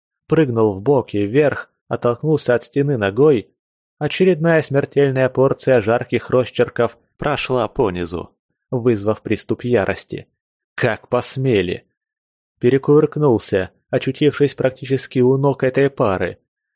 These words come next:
Не останавливаясь, выстрелил в каждого несколько раз и в завершении нанёс удар на одних инстинктах. Не знаю, есть ли в арсенале других одарённых похожий приём,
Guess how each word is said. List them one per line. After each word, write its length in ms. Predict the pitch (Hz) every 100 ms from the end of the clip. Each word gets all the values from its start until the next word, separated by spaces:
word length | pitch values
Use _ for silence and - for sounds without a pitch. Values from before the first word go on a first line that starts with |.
| 131
Не 120 | 120
останавливаясь, 840 | 110 - 113 120 117 110 107 104 117
выстрелил 520 | 127 - 113 110 104
в 100 | -
каждого 440 | 131 113 110 110
несколько 500 | 113 120 - 101 107
раз 320 | 131 139 - _ _ _ _ -
и 100 | 175
в 60 |
завершении 840 | 147 156 156 - 156 139 135 110 - _ -
нанёс 420 | 143 151 135 -
удар 340 | 131 123 117
на 160 | 107 107
одних 320 | 104 110 -
инстинктах. 680 | 120 - 127 92 - 95 - _ _ _ _ _ _
Не 200 | 117 117
знаю, 520 | 95 104 110 98 - _ _ _
есть 300 | 131 143 -
ли 80 | 107
в 60 |
арсенале 480 | 104 - 113 127 123
других 400 | 107 117 135 -
одарённых 640 | 107 104 113 139 110 98
похожий 420 | - 110 151 113 98
приём, 500 | 104 113 147 123